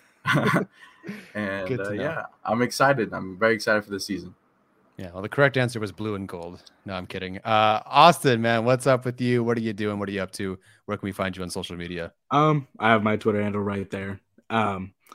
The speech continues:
Speaker 3: but, um, I am gonna be a sophomore, just going to a little community college here near Kansas City. Um, and then hopefully the goal is to go to K U. Uh, college basketball is my first love.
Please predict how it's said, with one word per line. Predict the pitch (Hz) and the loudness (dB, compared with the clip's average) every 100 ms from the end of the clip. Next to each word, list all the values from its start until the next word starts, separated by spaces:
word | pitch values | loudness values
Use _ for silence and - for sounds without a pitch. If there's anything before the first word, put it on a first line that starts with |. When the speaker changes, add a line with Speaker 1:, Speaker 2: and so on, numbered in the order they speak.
| - _ - | -20 _ -2
Speaker 3:
but, | 117 110 92 _ - | 2 2 -2 _ -4
um, | 117 110 95 92 98 104 _ _ - - _ - | 0 0 -2 -8 -12 -14 _ _ -20 -20 _ -4
I | 107 110 107 | 0 0 2
am | 107 107 | 2 2
gonna | 110 107 | 0 0
be | 104 | -2
a | 101 | -4
sophomore, | 101 98 104 98 98 98 | -6 -6 -6 -6 -6 -8
just | 98 107 | -6 -4
going | 107 101 | -2 -2
to | 101 101 98 | -2 -2 -4
a | |
little | 101 98 | -6 -8
community | - 98 101 | -6 -6 -6
college | 98 101 101 98 | -8 -6 -6 -8
here | - 98 98 | -8 -8 -8
near | 98 101 | -6 -8
Kansas | 98 98 98 98 | -8 -8 -8 -8
City. | 98 98 101 _ - - _ _ - | -6 -8 -12 _ -20 -20 _ _ 0
Um, | 120 107 95 95 - _ _ - - | 0 0 -2 -8 -12 _ _ -20 -8
and | 101 107 | -2 0
then | 107 104 104 | 2 0 0
hopefully | 110 117 127 117 113 | 0 0 4 4 4
the | 101 101 | 2 0
goal | 104 101 | 0 -2
is | 98 | -4
to | 98 | -6
go | 98 95 | -4 -6
to | 98 98 98 101 _ _ _ _ _ _ - | -6 -4 -4 -8 _ _ _ _ _ _ 0
K | 120 107 | 2 4
U. | 107 107 120 - _ _ _ _ _ _ _ _ _ | 4 2 0 -6 _ _ _ _ _ _ _ _ _
Uh, | 107 104 101 98 - | -4 -2 -2 -4 0
college | 143 147 123 | 6 6 6
basketball | 113 110 117 113 | 2 2 2 2
is | 110 | 2
my | 110 | 2
first | 113 110 | 2 2
love. | 110 107 110 | 0 0 -4